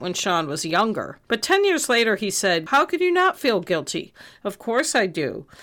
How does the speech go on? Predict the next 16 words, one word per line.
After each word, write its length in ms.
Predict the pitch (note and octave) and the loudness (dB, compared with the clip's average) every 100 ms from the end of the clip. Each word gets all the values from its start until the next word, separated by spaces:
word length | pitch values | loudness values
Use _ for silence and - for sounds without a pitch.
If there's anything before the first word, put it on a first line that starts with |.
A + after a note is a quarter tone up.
| - - | -20 -8
Charlie 380 | - A#3 C4 C4+ | 0 2 2 2
Howard 360 | G#3+ G#3+ G#3 | 2 2 2
was 140 | F3 E3 | 0 -2
so 220 | - G3+ | 0 0
young, 340 | G3+ F#3 G3 | 2 0 0
he 140 | F#3+ D#3+ | -4 -6
was 200 | D#3 - | -6 -2
helpless 500 | G#3 G#3+ G#3+ F#3 - | -2 -2 -2 -2 -2
that 240 | D#3 - | -4 -4
night, 260 | D#3+ D3 - | -4 -6 -6
and 120 | F3 - | -10 -8
three 280 | - C#4 | -4 -4
reckless 500 | A#3+ G3 A#3 C4 B3+ | 0 0 0 -2 -4
kids 400 | - C4+ G#3+ - | -4 -4 -2 -4
come 240 | - G#3 G3 | -8 -6 -2
along 480 | F#3 F3+ E3+ F3 | 0 0 0 -2